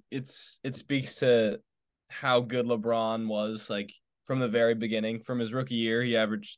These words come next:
twenty-one, and then his second year, he averaged twenty-seven and pretty much never looked back. He's never averaged, since the second year, he's never averaged less than twenty-five.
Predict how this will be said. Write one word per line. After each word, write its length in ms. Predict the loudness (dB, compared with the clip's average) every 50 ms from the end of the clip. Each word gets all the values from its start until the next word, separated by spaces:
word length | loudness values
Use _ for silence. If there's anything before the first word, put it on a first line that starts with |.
| _
twenty-one, 560 | -12 -4 0 2 2 4 4 4 4 6 4 4
and 100 | 2 2
then 200 | 2 0 0 -4 -6 -14 -20 _ _ _
his 140 | _ -6 2
second 240 | 4 4 4 4 4
year, 160 | 4 4 4
he 60 | 6
averaged 340 | 6 4 4 2 -2 -8 -10
twenty-seven 580 | -4 -2 -2 0 -2 0 0 0 0 2 0 -2
and 180 | -2 -4 -4
pretty 200 | -4 -4 -4 -2
much 240 | 0 -2 -2 -4 -6
never 340 | -2 0 0 2 2 2 2
looked 240 | 4 2 2 2 0
back. 360 | -2 0 2 0 0 -2 -6
He's 240 | -12 -8 -6 -4 0
never 280 | 2 2 2 4 4 4
averaged, 520 | 6 6 4 4 2 0 -2 -4 -6 -2
since 180 | -2 -2 -2 -2
the 60 | 0
second 240 | 2 2 2 2 0
year, 120 | 0 0
he's 140 | 0 0 0
never 140 | 2 2 4
averaged 260 | 4 4 2 0 0
less 220 | -2 -2 -2 -2
than 160 | -6 -8 -8 -6
twenty-five. 560 | -4 -2 -2 -2 -2 0 0 0 -2 -2